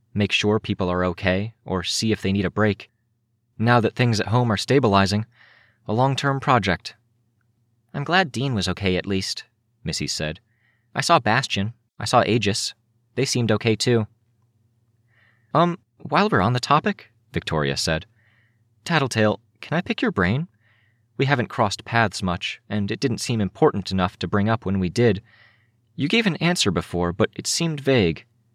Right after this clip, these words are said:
"The etching," Victoria nodded. "If it's too heavy a subject," "Nah, not heavy." "What was it about? What was the point? The Titans collapsed.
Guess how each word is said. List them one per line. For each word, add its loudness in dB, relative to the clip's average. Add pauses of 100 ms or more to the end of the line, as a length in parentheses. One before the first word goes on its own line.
(640)
"The -4
etching," -4 (640)
Victoria -6
nodded. -4 (640)
"If -2
it's -4
too 0
heavy 0
a 0
subject," 0 (340)
"Nah, 2 (120)
not 2
heavy." -2 (800)
"What -4
was -2
it -4
about? -4 (680)
What -2
was -4
the -2
point? 0 (680)
The -2
Titans -2
collapsed. -4